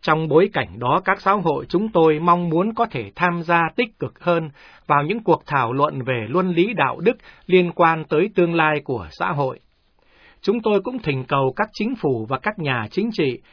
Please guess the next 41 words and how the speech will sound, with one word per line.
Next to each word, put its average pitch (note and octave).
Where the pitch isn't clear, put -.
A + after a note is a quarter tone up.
hãy F3+
dấn G#3+
thân G3
bảo A#2+
đảm A2+
tự C#3+
do E3
tôn E3+
giáo E3+
tại C3
Âu D#3
Châu D#3
và G#2
trên D3
thế D#3+
giới, D3
bài C#3+
trừ C#3
mọi C#3
hình B2+
thức B3
kỳ C3+
thị C3+
tôn D#3+
giáo. C#3
Tuyên E3+
ngôn D#3+
chung D#3+
mang D3+
chữ F#3+
ký D#3+
của A2+
Đức A3
Hồng A#2
Y D3+
Peter F3+
Erder, C3+
Tổng A#2+
giám G3
mục B2+
Budapest, D#3+